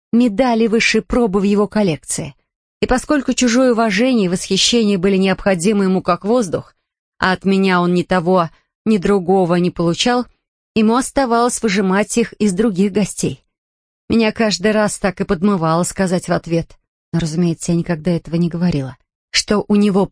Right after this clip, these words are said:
пороху не хватит, чтобы завоевать сердце Марни. Сердце, если уж быть честной,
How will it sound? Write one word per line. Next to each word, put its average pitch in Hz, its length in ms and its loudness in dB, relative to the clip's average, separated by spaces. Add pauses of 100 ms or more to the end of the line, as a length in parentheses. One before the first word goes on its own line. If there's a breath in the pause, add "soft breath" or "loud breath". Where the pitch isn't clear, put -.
пороху 214 380 0
не 175 120 2
хватит, 165 520 -4 (260)
чтобы 190 340 0
завоевать 190 460 2
сердце 226 460 0
Марни. 180 560 2 (480)
Сердце, - 640 -2 (420)
если 302 240 0
уж 196 120 0
быть 202 320 -2
честной, 190 640 0